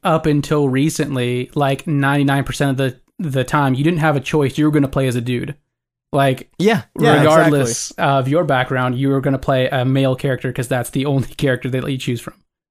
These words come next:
Speaker 3: And I, and I think, I think maybe girls got a little bit used to it, but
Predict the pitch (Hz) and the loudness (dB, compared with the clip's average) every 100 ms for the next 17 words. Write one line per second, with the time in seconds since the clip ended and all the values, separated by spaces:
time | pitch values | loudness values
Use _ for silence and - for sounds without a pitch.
0 | _ _ - 165 160 175 170 - 285 - | _ _ -4 -2 0 0 0 -2 -4 -4
1 | - 190 262 220 180 180 180 151 160 160 | -4 -4 -2 0 0 2 0 0 0 0
2 | 156 143 147 156 160 151 151 - 208 220 | 0 0 0 0 -2 -2 -4 -2 -2 -2
3 | - _ _ _ 160 147 - 285 160 - | -4 _ _ _ -12 -6 0 0 0 -4